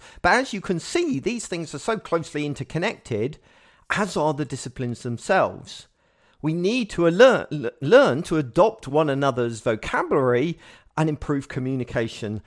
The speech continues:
across these departmental silos. And talking of sales success, NetSuite are currently offering valuable insights with their free guide, Seven Key Strategies to Grow Your Profits. You can download the free guide by going to netsuite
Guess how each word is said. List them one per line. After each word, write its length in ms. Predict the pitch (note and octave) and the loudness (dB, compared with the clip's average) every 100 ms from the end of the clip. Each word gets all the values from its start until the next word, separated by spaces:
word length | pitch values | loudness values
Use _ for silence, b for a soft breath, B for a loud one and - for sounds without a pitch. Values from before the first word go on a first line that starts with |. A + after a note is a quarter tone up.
| b | b
across 380 | A2 - A#2 - | -16 -8 -8 -8
these 260 | - A2 F#2+ | -8 -10 -10
departmental 680 | - - A2+ G#2+ G#2+ F#2+ G#2 | -12 -8 -8 -6 -8 -8 -14
silos. 680 | - F#2+ F#2 F2 E2+ - - _ _ _ _ b b | -8 -8 -8 -12 -16 -20 -20 _ _ _ _ b b
And 100 | G3 | -2
talking 300 | C4+ C4+ C4 | 0 0 0
of 100 | B3 | 0
sales 300 | - B3+ A#3+ | 2 2 0
success, 540 | - - C#4 C4 - - | -4 -2 2 4 2 -4
NetSuite 640 | A#3 D#3+ - A3 A3+ - | -2 -2 -6 -2 -2 -4
are 60 | |
currently 420 | - - B3 F#3 D#3+ | -6 -2 0 0 0
offering 640 | E3+ - E3+ D#3+ D#3 D3+ | -2 -2 0 0 0 -2
valuable 680 | A2+ C#3 A3 G#3 E3 F#3 E3+ | 0 -2 0 -2 0 0 2
insights 800 | F3 A3 - A#2+ G2+ - - - | 2 2 2 0 0 -6 -14 -14
with 140 | G#2+ | -6
their 180 | A#2+ A2 | -2 -2
free 360 | - - D#3+ D3+ | -4 -6 -6 -2
guide, 420 | C3 B2+ C3 B2 | 0 0 0 -4
Seven 440 | - G3+ G3 G#3 | 2 2 4 0
Key 280 | F#3 D#3+ D#3 | -2 -6 -8
Strategies 720 | - - A#2+ - G#2+ A#2 G#2+ | -10 -6 -8 -8 -10 -8 -10
to 80 | - | -12
Grow 260 | G2+ A#2 A2 | -6 -4 -2
Your 220 | A2 A2 | -2 -2
Profits. 640 | - F3+ E3 C3 - - - B B B B | 2 4 4 0 -2 -16 -16 B B B B
You 80 | A#2+ | -10
can 140 | A2+ | -2
download 380 | D3+ E3 D#3 D#3 | 2 2 2 0
the 80 | - | -4
free 240 | E3+ D#3 | -4 -2
guide 360 | B2+ C#3 D3+ - | 0 0 0 2
by 140 | B2 | 0
going 320 | C#3 D3+ D3 | 2 2 0
to 140 | - C#3 | -4 -4
netsuite 880 | E3+ C4 - - - F#3+ G#3+ - | 0 0 -2 -10 -6 -4 -4 -6